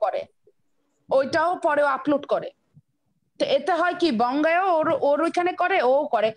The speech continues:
এতে হয় Indian যে viewer গুলি, Indian যে subscriber ও পাচ্ছে, সেটা কিন্তু ও ওইটার থ্রুতে পাচ্ছে।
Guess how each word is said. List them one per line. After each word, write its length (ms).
এতে 220
হয় 280
Indian 680
যে 220
viewer 400
গুলি, 280
Indian 360
যে 120
subscriber 680
ও 80
পাচ্ছে, 560
সেটা 320
কিন্তু 260
ও 220
ওইটার 280
থ্রুতে 240
পাচ্ছে। 420